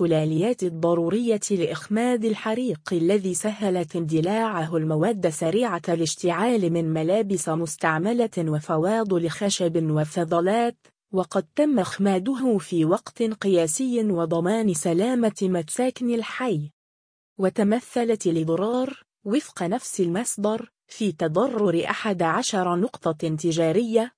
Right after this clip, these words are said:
أربعة نقاط توجد بهواني وملابس وحذيت قديمة والبقية فارغة،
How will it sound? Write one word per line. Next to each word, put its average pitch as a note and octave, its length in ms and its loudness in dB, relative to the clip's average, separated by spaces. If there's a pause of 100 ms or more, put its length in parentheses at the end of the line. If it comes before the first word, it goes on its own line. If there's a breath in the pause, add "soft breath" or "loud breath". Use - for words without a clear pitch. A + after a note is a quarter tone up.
(220)
أربعة G#3+ 560 0
نقاط F3 520 0
توجد G#3+ 560 0
بهواني F#3 720 2
وملابس F3+ 720 0
وحذيت E3+ 680 0
قديمة F#3 680 0
والبقية F#3+ 880 0
فارغة، G#3+ 680 0